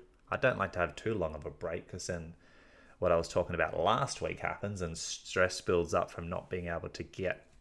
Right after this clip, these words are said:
do anything physical, achieve anything physical, uh, come through any kind of adversity throughout the week.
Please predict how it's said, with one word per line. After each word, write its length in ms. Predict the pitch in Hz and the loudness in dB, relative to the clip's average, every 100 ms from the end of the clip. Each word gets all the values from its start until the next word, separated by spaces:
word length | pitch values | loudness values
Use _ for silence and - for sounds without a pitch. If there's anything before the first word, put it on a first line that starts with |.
| _ - _ 107 | _ -20 _ 0
do 160 | 110 104 | 2 2
anything 340 | 92 - 82 | 0 -6 -10
physical, 680 | - - - 101 95 - 87 | -10 -4 0 2 0 0 0
achieve 340 | 85 - 107 | 0 -2 0
anything 320 | 92 90 90 90 | 0 -4 -6 -10
physical, 720 | - 107 92 95 92 85 - - - - - - - | -4 -4 -2 -4 -2 0 -2 -6 -18 -18 -20 -20 -8
uh, 340 | - 90 85 - - | 2 4 4 0 -6
come 260 | - 101 95 | 0 0 0
through 540 | - - 98 107 104 | -6 -4 2 6 6
any 220 | 95 90 | 4 0
kind 280 | - 90 85 | -2 -2 0
of 120 | 80 | -2
adversity 800 | 82 73 73 78 117 135 - - | -2 -4 -2 2 2 2 -2 -4
throughout 400 | - - 78 - | -6 -2 -2 -2
the 80 | - | -6
week. 380 | 73 73 113 | -6 -4 -6